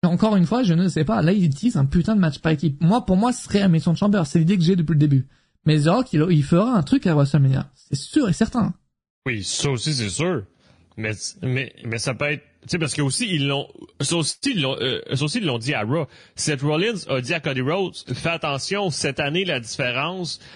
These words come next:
Speaker 2: c'est que
Speaker 1: Oui.
Speaker 2: Roman Reigns va avoir The Rock dans son coin.
Speaker 1: Et
Speaker 2: Ça
Speaker 1: Seth
Speaker 2: aussi, il
Speaker 1: Rollins,
Speaker 2: l'a
Speaker 1: il se,
Speaker 2: dit.
Speaker 1: il se, il se propose pour, euh,
Speaker 2: Aider Cody
Speaker 1: pour aider, donc
Speaker 2: pour
Speaker 1: pour... être le bouclier, entre guillemets, le shield, donc de, de
Speaker 2: Exact.
Speaker 1: Cody Rhodes.
Speaker 2: Donc, donc, est-ce que The Rock va être simplement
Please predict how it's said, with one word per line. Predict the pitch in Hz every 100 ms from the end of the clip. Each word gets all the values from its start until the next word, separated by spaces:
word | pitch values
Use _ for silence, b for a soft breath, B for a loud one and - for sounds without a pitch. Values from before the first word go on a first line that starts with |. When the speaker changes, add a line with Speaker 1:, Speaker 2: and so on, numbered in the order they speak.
| B
Speaker 2:
c'est | - 139
que | 147
Speaker 1:
Oui. | 151
Speaker 2:
Roman | 151 135 139
Reigns | 170 175
va | 135 131
avoir | 139 139
The | 131
Rock | 123 147 147
dans | 135 120
son | 127 113
coin. | 123 127 120 _ _ _ _ _ _ _ _ _ _ _ _ _ _ -
Speaker 1:
Et |
Speaker 2:
Ça | 135
Speaker 1:
Seth | 156
Speaker 2:
aussi, | 143
il | 165
Speaker 1:
Rollins, | 220
Speaker 2:
l'a | -
Speaker 1:
il | 147
se, | 151
Speaker 2:
dit. | 139
Speaker 1:
il | 165
se, | 143 165 170
il | 143
se | -
propose | 139 - 139 190 202 156
pour, | 139 170 214 214 - _ _ _ _ _ -
euh, | 139 -
Speaker 2:
Aider | 139 147
Cody | 139 120
Speaker 1:
pour | 147 127
aider, | 151 165 180
donc | 147
Speaker 2:
pour | 135
Speaker 1:
pour... | 151
être | -
le |
bouclier, | 143 135 143 160 160 170
entre | 170 139
guillemets, | 139 160 170
le | 131
shield, | 123 175 151 127 -
donc | 135 139 143
de, | 127 135 143
de |
Speaker 2:
Exact. | 127 135 160
Speaker 1:
Cody | 151
Rhodes. | 139 135 131 - _ _ _ _ 113
Speaker 2:
Donc, | 107 127 135 -
donc, | 117 139 135 147
est-ce | 127
que | - 208
The | 147 131
Rock | 156 170
va | 131 123
être | 117
simplement | - 160 143 139 127 139 160